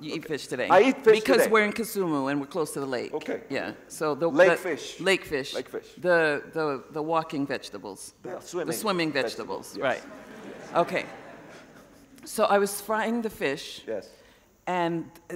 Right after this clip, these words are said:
Speaker 1: the, the trash smells.
Speaker 2: Ah,
Speaker 1: So
Speaker 2: okay.
Speaker 1: I really would like it if you could take it out.
Speaker 2: So a win for you would be for the trash to be out?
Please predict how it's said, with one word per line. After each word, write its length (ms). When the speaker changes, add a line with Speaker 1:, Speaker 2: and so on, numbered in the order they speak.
Speaker 1:
the, 180
the 200
trash 720
smells. 840
Speaker 2:
Ah, 260
Speaker 1:
So 460
Speaker 2:
okay. 160
Speaker 1:
I 20
really 360
would 340
like 340
it 260
if 200
you 80
could 140
take 260
it 80
out. 220
Speaker 2:
So 260
a 80
win 260
for 120
you 280
would 180
be 180
for 160
the 80
trash 280
to 100
be 160
out? 120